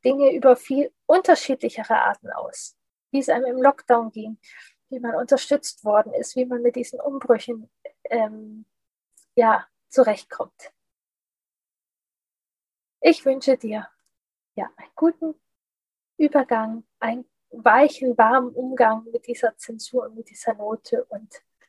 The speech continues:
ja, wichtig ist, du bist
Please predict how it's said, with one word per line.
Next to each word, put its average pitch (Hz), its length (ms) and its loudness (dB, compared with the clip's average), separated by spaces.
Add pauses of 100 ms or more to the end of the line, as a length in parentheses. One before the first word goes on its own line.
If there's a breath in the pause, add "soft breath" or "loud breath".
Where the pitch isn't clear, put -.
(200)
ja, - 120 4 (500)
wichtig - 480 0
ist, - 420 -2 (540)
du 269 180 2
bist - 480 -2